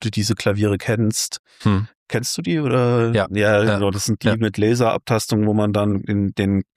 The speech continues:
Speaker 1: wo man schon Saiten hat und Hämmer, das aber dann komplett, äh, stumm schalten kann mit Kopfhörer.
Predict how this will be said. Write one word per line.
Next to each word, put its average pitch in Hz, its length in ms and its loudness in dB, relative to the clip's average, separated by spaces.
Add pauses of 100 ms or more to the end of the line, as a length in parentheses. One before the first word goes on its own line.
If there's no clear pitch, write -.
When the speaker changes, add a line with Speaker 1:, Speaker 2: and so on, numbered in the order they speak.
Speaker 1:
wo 104 180 -2
man 101 160 0
schon 135 240 0
Saiten 110 440 0
hat 131 140 0
und 95 80 0
Hämmer, 127 400 2 (640)
das - 180 -2
aber 117 180 0
dann 104 160 0
komplett, - 640 -4
äh, 101 200 0
stumm 117 240 0
schalten 76 260 -4
kann 101 160 -2
mit 98 100 -2
Kopfhörer. 101 640 -2